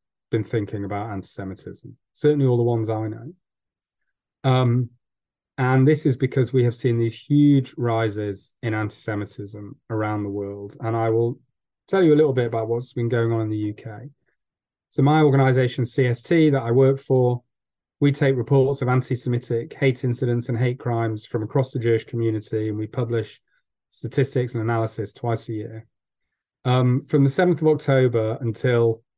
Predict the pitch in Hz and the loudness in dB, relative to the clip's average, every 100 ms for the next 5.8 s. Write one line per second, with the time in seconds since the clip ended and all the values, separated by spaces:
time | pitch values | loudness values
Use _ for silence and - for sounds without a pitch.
0 | - 120 120 123 117 117 104 - 117 - | -2 2 2 2 4 2 0 -4 -4 -2
1 | 113 110 120 107 - 110 101 98 _ _ | -2 -2 -2 -8 -6 -6 -6 -10 _ _
2 | _ _ _ _ _ _ _ _ _ 127 | _ _ _ _ _ _ _ _ _ 2
3 | 139 143 143 127 131 120 - 127 120 113 | 4 4 4 2 0 -2 0 2 2 2
4 | 113 117 110 120 127 123 127 117 123 113 | 0 -2 0 0 0 0 -2 -2 -4 -6
5 | - 123 120 113 107 104 101 | -4 -2 -2 -4 -6 -8 -10